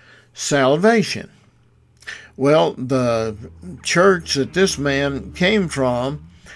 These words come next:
I have my doubts. They preached a heartfelt salvation,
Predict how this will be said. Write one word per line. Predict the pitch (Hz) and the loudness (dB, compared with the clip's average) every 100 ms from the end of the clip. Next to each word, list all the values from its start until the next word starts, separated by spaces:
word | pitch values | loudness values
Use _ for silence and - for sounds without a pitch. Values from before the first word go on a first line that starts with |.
| - - - | -20 -20 -8
I | 143 175 175 185 180 180 | 0 4 4 4 2 0
have | 165 170 165 147 | 0 2 2 2
my | 143 143 | 0 0
doubts. | 131 131 117 120 - | 0 0 -2 -4 -4
They | 127 131 | -2 -4
preached | 131 143 131 - | -4 -4 -4 -6
a | 135 | -6
heartfelt | 131 123 123 - 123 131 127 | -2 -4 -4 -4 -4 -4 -4
salvation, | 117 120 113 107 101 131 | -6 -6 -6 -6 -6 -10